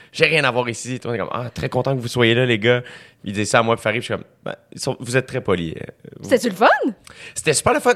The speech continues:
Speaker 1: J'ai été agréablement surpris. Comme la vibe était très positive.
Speaker 2: Tu veux dire dans, au, à Paris-Bercy ?
Speaker 1: Ouais, euh,
Speaker 2: Ok.
Speaker 1: au show de rap, tu sais, je m'attendais à ce que ce soit un peu plus hostile.
Speaker 2: Agressif, puis
Speaker 1: <clears throat> Mais c'était très comme,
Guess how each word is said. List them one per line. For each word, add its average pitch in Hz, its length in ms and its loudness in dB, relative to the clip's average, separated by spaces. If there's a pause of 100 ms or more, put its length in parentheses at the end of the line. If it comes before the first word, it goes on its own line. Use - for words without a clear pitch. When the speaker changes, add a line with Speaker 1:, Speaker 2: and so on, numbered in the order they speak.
Speaker 1:
J'ai 127 260 -2
été - 340 -4
agréablement 175 440 0
surpris. 175 380 -6
Comme 120 180 2
la 113 120 4
vibe 165 220 0
était 113 180 -2
très 165 200 -4
positive. 104 920 -6 (160)
Speaker 2:
Tu - 80 -4
veux 214 60 0
dire 214 100 0
dans, 196 420 4
au, 190 240 0
à 180 100 0
Paris-Bercy ? 185 600 -4 (160)
Speaker 1:
Ouais, 156 520 4
euh, 110 60 -2
Speaker 2:
Ok. 127 60 0
Speaker 1:
au 127 40 -2
show 147 160 -2
de 123 60 -2
rap, 170 200 0
tu - 40 -12
sais, 160 80 -6
je 143 40 -6
m'attendais 135 280 2
à 208 80 0
ce 170 100 -6
que 131 60 -2
ce 110 60 -8
soit 139 160 0
un - 20 2
peu 127 100 -8
plus 156 200 -2
hostile. 147 340 2
Speaker 2:
Agressif, 196 640 -2
puis 269 100 4 (100)
Speaker 1:
<clears throat> 165 100 -2
Mais 117 80 -4
c'était 156 160 2
très 208 240 4
comme, 131 340 4